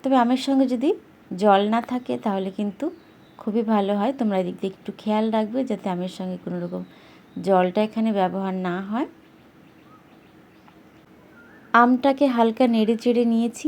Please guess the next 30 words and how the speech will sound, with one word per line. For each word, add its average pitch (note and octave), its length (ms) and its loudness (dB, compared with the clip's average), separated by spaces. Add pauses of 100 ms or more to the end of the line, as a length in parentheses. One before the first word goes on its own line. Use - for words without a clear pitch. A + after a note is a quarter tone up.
এবার G#3+ 280 4
দিয়ে G#3 180 2
দিচ্ছি G3 420 -6
নুন। A3 300 2 (1040)
এখানে C4+ 340 0
পরিমাণ B3+ 400 2
মতো C4+ 240 2
নুন A#3 280 0
ব্যবহার A3 360 2
করছি। - 440 -8 (600)
আর G3 160 0
এখানে G3+ 360 -2
দিয়ে G3+ 240 -4
দিচ্ছি - 380 -8 (720)
কিছুটা A3+ 380 -2
হলুদ। G3+ 440 -2 (1200)
এখানে C#4+ 340 2
দিয়ে C#4+ 200 2
দিচ্ছি C#4+ 240 -2
কাশ্মীরি B3 680 0 (360)
লঙ্কা G3 380 0
গুঁড়ো। G#3+ 280 0 (400)
এটা G#3 220 -4
কিন্তু B3+ 260 -2
শুধুমাত্র A#3+ 540 -4
কালারের G3 460 0
জন্যই A#3 360 -2
ব্যবহার A3+ 300 -2
করা A#3 260 -2
হলো, A#3 240 -4